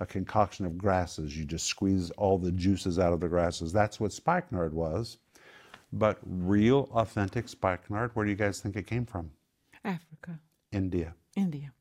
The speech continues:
Speaker 1: Came all the way from India. Spikenard of the highest quality came from India,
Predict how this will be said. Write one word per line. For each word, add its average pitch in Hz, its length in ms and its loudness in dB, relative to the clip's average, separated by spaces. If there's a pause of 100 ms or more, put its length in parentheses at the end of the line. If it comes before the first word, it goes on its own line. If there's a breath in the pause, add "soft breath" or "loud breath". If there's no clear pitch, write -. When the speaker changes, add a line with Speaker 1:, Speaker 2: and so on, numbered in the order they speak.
(100)
Speaker 1:
Came - 240 -2
all 104 380 2
the 104 100 0
way 90 280 2
from 87 220 -6
India. 76 400 -4 (460)
Spikenard 107 640 -2
of 78 80 -10
the 80 120 -6
highest 98 380 -2
quality 92 380 0
came 85 300 -4
from 87 200 -2
India, 87 440 -2